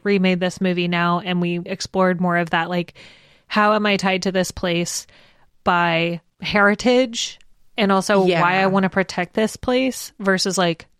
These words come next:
Speaker 1: I wanna protect my brother and my wife. <laughs>
Speaker 2: Yeah.
Speaker 1: Not that that's not a good reason, because it is, but how could we make this more fleshed out if we explored that as well?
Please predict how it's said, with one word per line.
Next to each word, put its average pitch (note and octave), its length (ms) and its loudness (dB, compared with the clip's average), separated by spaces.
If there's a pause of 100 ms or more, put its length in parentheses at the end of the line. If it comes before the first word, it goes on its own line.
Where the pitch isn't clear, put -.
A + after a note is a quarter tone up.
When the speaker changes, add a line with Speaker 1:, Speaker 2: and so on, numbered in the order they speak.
(440)
Speaker 1:
I G#3 100 0
wanna F#3 220 4
protect F#3 340 -2
my E3+ 100 2
brother E3 280 0
and D#3+ 140 -2 (120)
my D#3+ 300 -10 (140)
wife. D#3 480 -12
<laughs> - 340 -2 (240)
Speaker 2:
Yeah. F#3+ 460 -2 (180)
Speaker 1:
Not C#4+ 220 2
that E4+ 100 0
that's D#4 160 0
not C#4+ 160 0
a C4 40 2
good A3+ 180 0
reason, F3+ 360 0
because F#3+ 240 0
it G#3+ 100 2
is, E3+ 260 2
but F#3 320 0 (380)
how A3+ 400 2
could G#3+ 220 -2
we F#3+ 380 2 (640)
make G3 320 2
this G3+ 260 0
more F#3 180 0
fleshed E3+ 420 -4
out E3 260 0
if F3+ 180 -8
we E3 200 -4
explored F3 560 -4
that E3 160 0
as D#3+ 160 -10
well? F#3 240 -14